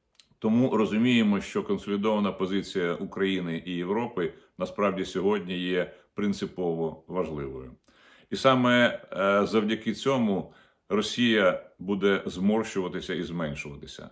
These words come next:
Бо сьогодні вона критично, е, залежна від того, що робиться в світі.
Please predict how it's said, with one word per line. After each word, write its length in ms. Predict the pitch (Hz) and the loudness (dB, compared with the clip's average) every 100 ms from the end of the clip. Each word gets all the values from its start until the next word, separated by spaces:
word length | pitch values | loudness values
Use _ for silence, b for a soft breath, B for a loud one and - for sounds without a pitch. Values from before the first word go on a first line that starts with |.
| b b b | b b b
Бо 340 | 82 95 95 95 | 0 2 2 0
сьогодні 720 | 104 101 123 107 101 95 - - | 0 2 2 2 0 0 -4 -6
вона 500 | 95 101 98 92 B B B B | -2 2 2 0 B B B B
критично, 1080 | - 143 143 - 139 - - 107 104 92 - _ - | 2 2 2 2 2 0 -2 2 2 2 -4 _ -6
е, 420 | 95 92 92 87 B B B B _ - | -2 0 0 0 B B B B _ -16
залежна 760 | 80 110 113 127 110 95 104 98 | 0 4 6 6 4 2 2 2
від 180 | 98 - | 0 2
того, 260 | 127 113 | 4 4
що 220 | - 101 | 0 2
робиться 360 | 98 92 92 82 | 2 2 -2 -6
в 80 | - | -8
світі. 460 | - 76 71 - | -8 -10 -10 -16